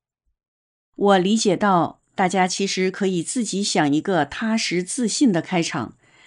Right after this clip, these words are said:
简短的自我介绍，表明打电话的缘由，例如送祝福等。随后可以通过节气、节日或是时事切入。若是采用准备好的稿件，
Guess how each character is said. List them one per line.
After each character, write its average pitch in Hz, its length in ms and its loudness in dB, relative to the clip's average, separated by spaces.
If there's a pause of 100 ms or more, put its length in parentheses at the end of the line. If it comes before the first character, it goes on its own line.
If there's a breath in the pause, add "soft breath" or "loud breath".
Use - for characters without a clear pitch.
(180 soft breath)
简 202 300 2
短 190 220 4
的 170 100 0
自 180 160 -4
我 180 180 2
介 220 240 -2
绍， 170 380 -4 (400)
表 185 180 4
明 175 300 2
打 175 180 -2
电 196 220 -2
话 202 160 0
的 156 80 0
缘 151 320 0
由， 147 380 -2 (400)
例 233 180 2
如 180 320 4
送 208 320 0
祝 240 180 -2
福 175 320 -2
等。 170 300 0 (720)
随 - 200 0
后 240 300 2
可 226 140 -2
以 214 160 2
通 233 200 -2
过 226 200 2
节 156 360 0
气、 190 400 -2
节 156 380 0
日 226 400 0
或 190 220 0
是 170 260 -2
时 156 300 -4
事 214 260 -2
切 180 220 0
入。 180 320 0 (920)
若 285 160 4
是 240 280 0
采 - 180 -4
用 226 220 2
准 165 200 2
备 262 160 4
好 160 220 -2
的 175 100 -2
稿 156 200 0
件， 156 400 -2